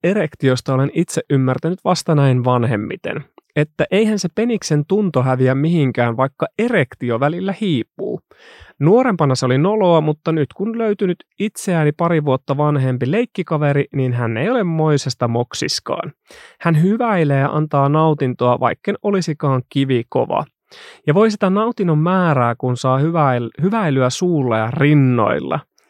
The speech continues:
Joskus myös pidetään taukoa tai siirrytään muihin osiin, kunnes erektio taas palaa. Itsellä on suorituspaineet kadonneet tämän kumppanin myötä.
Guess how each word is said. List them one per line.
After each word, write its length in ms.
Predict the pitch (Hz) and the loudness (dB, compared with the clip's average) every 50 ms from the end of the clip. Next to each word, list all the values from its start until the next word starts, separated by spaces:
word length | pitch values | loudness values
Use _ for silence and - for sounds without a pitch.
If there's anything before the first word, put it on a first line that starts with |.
| _ 170 | _ -2
Joskus 380 | 170 180 - - 139 123 - | 0 0 0 -2 -4 -4 0
myös 180 | 156 185 202 190 - | 0 0 0 0 -2
pidetään 440 | - 196 190 180 - - 175 170 165 - | -2 -2 -2 -2 -2 0 -2 -2 -2 0
taukoa 520 | 175 170 170 160 151 - - 139 135 127 | 0 2 2 2 2 0 0 0 0 2
tai 220 | - 131 131 127 123 | 2 0 0 0 0
siirrytään 480 | - 139 135 139 135 - 135 131 135 | 0 0 -2 -2 -2 -2 0 0 0
muihin 380 | 151 190 214 220 202 170 160 - - - | 0 0 0 2 2 0 0 -2 -2 -4
osiin, 420 | 151 147 - - 139 131 123 123 | -4 -2 -2 0 0 0 0 -2
kunnes 380 | - - 120 120 117 123 - - _ - | -4 -6 -4 -4 -4 -6 -8 -8 _ -2
erektio 580 | 156 151 151 143 127 - - - 127 123 113 - - | 0 2 2 2 0 -2 -4 -6 -4 -4 -4 -4 -4
taas 300 | - 120 113 - - - _ | -4 -2 -2 -4 -6 -6 _
palaa. 400 | - 135 139 - - - - - - _ _ _ _ _ _ _ _ _ - | -2 0 0 0 0 -2 -4 -4 -6 _ _ _ _ _ _ _ _ _ -2
Itsellä 360 | 202 - - 135 127 135 165 | -2 -2 0 0 0 2 0
on 80 | 202 | 0
suorituspaineet 760 | - - 233 214 202 - 175 - _ - 165 160 160 156 151 147 - | -2 -2 -4 -4 -4 -4 -6 -6 _ -2 0 0 0 0 -2 -2 -2
kadonneet 480 | - 160 151 147 139 135 131 131 127 - _ | -2 -2 0 0 0 0 0 -2 -2 -4 _
tämän 300 | - 135 131 131 123 123 127 - | -2 0 0 0 0 -2 -2 -4
kumppanin 640 | - 123 120 120 - _ - 123 131 127 - 113 | -2 -2 -2 -2 -4 _ -2 -2 -2 -2 -4 -6
myötä. 480 | 117 - - - - - - - - | -6 -6 -4 -4 -4 -4 -6 -10 -14